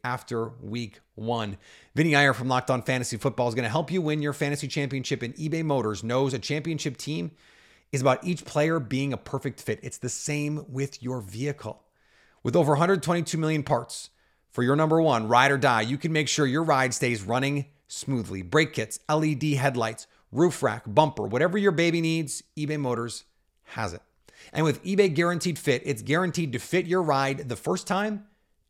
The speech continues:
every time, or your money back. Plus, at these prices, you're burning rubber, not to cash. This is a great opportunity for you to save money in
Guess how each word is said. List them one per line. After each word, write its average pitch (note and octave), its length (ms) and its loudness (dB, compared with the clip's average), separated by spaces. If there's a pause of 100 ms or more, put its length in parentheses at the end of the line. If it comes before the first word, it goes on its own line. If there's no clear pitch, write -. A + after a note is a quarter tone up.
(100)
every C#3+ 320 2
time, F#2 400 -6
or D3 140 0
your E3 160 0
money D3 340 -2
back. C#3 460 -4 (480)
Plus, F#3 300 6
at D3 120 4
these F#3+ 140 0
prices, C#3 560 2 (400)
you're C#3+ 100 0
burning D#3+ 380 2
rubber, B2+ 380 4 (400)
not C#3 540 0
to - 60 -8
cash. - 800 -8 (920)
This D3 160 -2
is D3 120 -2
a D3 60 0
great C#3 220 2
opportunity B2+ 840 -2 (320)
for B2 100 -4
you D3+ 80 2
to C#3 60 0
save D3+ 460 0
money B2 520 -2 (800)
in D#3+ 320 2